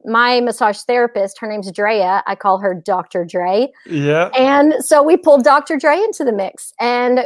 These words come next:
Speaker 1: would, you know, I would test, we would test stuff out. And, you know,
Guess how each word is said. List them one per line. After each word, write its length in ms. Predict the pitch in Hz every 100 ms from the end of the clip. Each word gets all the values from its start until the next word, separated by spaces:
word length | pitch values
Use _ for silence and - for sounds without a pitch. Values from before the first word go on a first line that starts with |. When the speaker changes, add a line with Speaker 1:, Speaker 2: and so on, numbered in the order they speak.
| -
Speaker 1:
would, 500 | 240 247 254 247 262
you 140 | 277 294
know, 180 | 214
I 180 | 208 220
would 240 | 226 220 _
test, 260 | - 214 226
we 160 | 240 226
would 140 | 226
test 500 | - 220 214 - -
stuff 240 | - 240 240
out. 380 | 269 381 233 - -
And, 320 | 214 220 214 _ _ _ -
you 160 | 240
know, 300 | 240 214 233